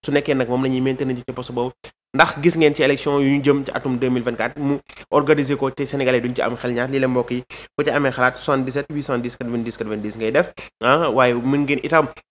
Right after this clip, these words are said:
wax ci ñaareel bi, ki nga xamante ne moo di Abdourahmane Diouf, jiite parti bi di Awalé, démb da doon ef-, defu ndaje ak i, ah, soppeem ak itam ñi nga xamante ne ñoo koy, ah,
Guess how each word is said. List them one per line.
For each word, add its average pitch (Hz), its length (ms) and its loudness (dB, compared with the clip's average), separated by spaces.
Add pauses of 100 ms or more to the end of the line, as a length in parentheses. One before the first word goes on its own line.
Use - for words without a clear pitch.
(580)
wax 139 220 6
ci 139 80 -6
ñaareel 143 300 4
bi, 170 80 -4
ki 156 100 -6
nga 147 80 -2
xamante 131 240 0
ne 131 40 0
moo 127 140 2
di 123 160 -2
Abdourahmane 123 560 -2
Diouf, 139 220 -6
jiite 151 160 -2
parti 151 260 -4
bi 139 100 -6
di 131 100 -6
Awalé, 139 260 -2 (420)
démb 214 260 8
da 185 100 0
doon 185 240 2
ef-, 143 180 0
defu 156 240 4 (160)
ndaje 147 420 4
ak 139 200 0
i, 135 160 4
ah, 120 160 6
soppeem - 600 0
ak - 220 -6
itam 131 300 2 (280)
ñi 127 100 2
nga 143 100 6
xamante 135 340 2
ne 127 160 0 (280)
ñoo 139 200 6
koy, 127 320 2
ah, 113 160 2